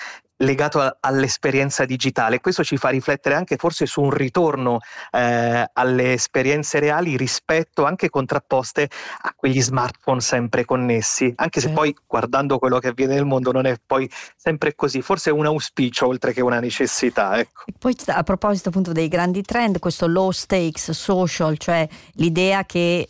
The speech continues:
Speaker 2: ci sia più leggerezza, più evasione, e la, la ritrovata passione per i Pokémon, che io mi ricordo benissimo, ma
Speaker 1: <laughs>
Speaker 2: mi, mi, mi ha molto colpito e,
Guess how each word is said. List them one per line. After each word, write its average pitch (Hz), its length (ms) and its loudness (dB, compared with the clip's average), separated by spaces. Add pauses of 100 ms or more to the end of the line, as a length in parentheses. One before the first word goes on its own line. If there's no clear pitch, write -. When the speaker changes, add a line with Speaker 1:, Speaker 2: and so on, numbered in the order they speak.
(120)
Speaker 2:
ci - 160 -2
sia 170 260 2
più 170 280 0
leggerezza, 165 600 0
più 156 180 -2
evasione, 165 760 2
e 147 220 2
la, 139 300 0
la 139 160 2
ritrovata 156 440 0
passione 156 340 0
per 147 140 -2
i 151 100 0
Pokémon, 143 540 0
che - 120 -8
io 113 120 -4
mi 110 80 -2
ricordo 135 320 -2
benissimo, 202 460 2 (320)
ma 240 180 4 (160)
Speaker 1:
<laughs> 160 80 -2
Speaker 2:
mi, 196 120 4
mi, 196 520 0
mi 185 280 0
ha 196 60 2
molto 220 320 -2
colpito 180 580 0
e, 151 340 0